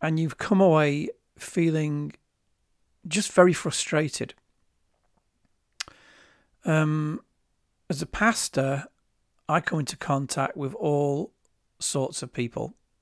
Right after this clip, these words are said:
I meet other pastors and I hear their stories. And their stories tell me that there are fundamental problems with the contemporary church. And this is something that I was already aware of. I just wasn't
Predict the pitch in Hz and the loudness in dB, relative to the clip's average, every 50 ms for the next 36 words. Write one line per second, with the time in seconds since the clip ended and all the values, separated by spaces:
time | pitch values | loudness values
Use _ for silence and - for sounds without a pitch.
0 | _ _ - - - - - _ _ _ - 139 135 143 147 165 208 269 - 160 | _ _ -20 -20 -20 -20 -20 _ _ _ -2 -2 0 0 0 -2 -2 -2 -4 -2
1 | 143 151 - - 143 135 139 - - - - 143 139 139 139 135 123 - - - | -4 -4 -2 0 0 0 0 0 -4 -4 -2 -2 -2 -2 -2 -4 -6 -6 -8 -10
2 | - - - - _ - 139 135 131 131 131 127 - 170 160 156 151 139 143 143 | -10 -12 -14 -16 _ -8 -6 -4 -4 -4 -4 -2 0 2 2 2 2 2 2 0
3 | 135 - - - 139 131 131 131 127 127 127 - - - _ - - - - - | 0 -2 -4 -2 -2 -2 0 -2 -4 -4 -6 -8 -12 -18 _ -20 -20 -20 -20 -20
4 | - - - _ - 170 151 160 165 151 - - 208 196 208 208 208 - - - | -20 -20 -16 _ -2 0 2 2 2 2 4 8 12 12 12 12 12 10 8 12
5 | 190 170 156 147 135 135 135 131 - 139 - - 151 147 147 151 - - 147 139 | 12 12 12 10 4 0 -2 -2 -2 -4 -4 -2 0 0 2 2 2 4 4 4
6 | 143 - - - 175 180 185 180 180 180 180 165 156 147 135 - - - 139 - | 4 2 0 0 2 4 4 6 6 4 4 4 4 2 0 -2 -4 -6 -6 -2
7 | - 143 139 131 123 113 117 110 117 120 - - - - - _ _ _ _ - | 0 0 0 0 0 -4 -6 -6 -10 -12 -14 -16 -18 -20 -20 _ _ _ _ -8
8 | - 135 135 127 131 135 123 - 139 135 - - 127 127 120 - 131 127 123 120 | -4 -4 -4 -4 -4 -6 -6 -4 -6 -4 -2 -2 -2 -4 -2 -2 -2 -2 -2 -2
9 | 120 - - 120 107 101 - - - - - - _ _ _ _ _ _ _ _ | -4 -6 -4 -4 -4 -6 -6 -10 -12 -12 -12 -14 _ _ _ _ _ _ _ _
10 | _ _ _ - - - - - - - - - 170 165 190 180 - 202 - - | _ _ _ -20 -20 -20 -20 -20 -20 -18 -6 -2 2 2 4 4 4 2 2 4
11 | - 202 190 185 185 - 175 175 170 160 147 156 - - 147 156 151 143 170 160 | 4 4 4 4 4 0 0 0 2 0 2 2 4 4 4 2 4 4 4 4
12 | 151 151 143 135 131 131 123 135 147 160 147 131 123 113 113 - - _ - - | 6 4 4 2 0 0 2 2 2 4 2 2 0 -2 -4 -8 -12 _ -20 -20
13 | - - - _ _ - 151 143 147 127 - - 165 - - - - 147 151 160 | -20 -20 -20 _ _ -2 -2 0 0 0 0 -2 -2 -2 -2 -2 2 4 4 4
14 | 151 139 156 165 | 4 2 0 -6